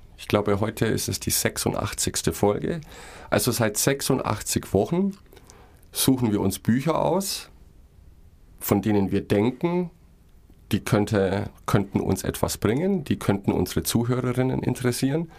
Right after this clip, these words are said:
und versuchen da herauszudestillieren, was für uns persönlich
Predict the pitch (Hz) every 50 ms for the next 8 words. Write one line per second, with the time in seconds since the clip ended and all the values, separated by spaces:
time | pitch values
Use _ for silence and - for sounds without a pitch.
0 | - - - - - - - - - - 110 107 - 113 104 - - 139 156 160
1 | 151 139 117 - 113 110 117 131 147 151 135 120 113 107 101 110 139 156 151 -
2 | - - - - 110 107 - - - 113 110 113 123 120 113 104 104 - - -
3 | 120 - - 131 175 202 202 - - - 147 143 - 135 127 135 135 131 131 135
4 | 135 - - -